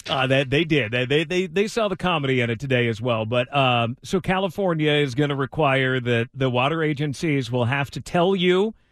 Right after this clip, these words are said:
that they're gonna begin sending cleaned wastewater to your tap. You probably won't have a lot of say in it, but they're gonna tell you that. Um, and until now, they've been able to use this stuff for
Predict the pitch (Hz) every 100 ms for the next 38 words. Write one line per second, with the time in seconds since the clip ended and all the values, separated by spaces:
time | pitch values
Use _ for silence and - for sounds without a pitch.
0 | _ - 165 165 170 165 160 156 156 160
1 | 151 - 165 156 143 160 156 135 151 156
2 | - 156 151 160 151 135 147 143 151 -
3 | 151 151 151 - 165 147 147 143 147 135
4 | 139 131 117 202 165 139 147 143 135 127
5 | 117 170 151 123 113 120 - _ _ -
6 | 151 139 139 170 175 175 170 180 254 185
7 | 185 165 156 156 202 220 175 156 131 143
8 | - 156 147 - 175 156 139 127